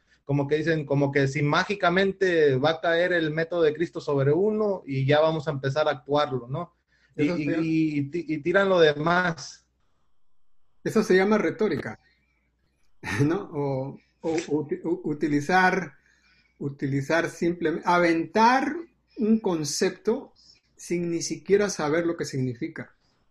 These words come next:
Speaker 2: Porque en realidad el método de Cristo <laughs> es actualizarse de acuerdo a las circunstancias.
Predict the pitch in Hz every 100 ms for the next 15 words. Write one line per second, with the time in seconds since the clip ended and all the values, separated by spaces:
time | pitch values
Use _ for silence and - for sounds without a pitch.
0 | _ _ _ _ - - _ _ _ -
1 | 165 - 170 165 156 170 190 175 175 190
2 | 202 202 185 190 - 170 139 - 180 277
3 | - _ _ _ _ _ - - 135 135
4 | - 127 - - _ - - - - -
5 | 202 170 190 262 - - - _ _ _
6 | _ _ - _ _ _ _ - 185 185
7 | - 196 180 175 170 170 - 254 285 226
8 | - 190 214 269 - 185 170 165 - 190
9 | 196 190 190 185 196 196 208 202 262 269
10 | - 175 123 - -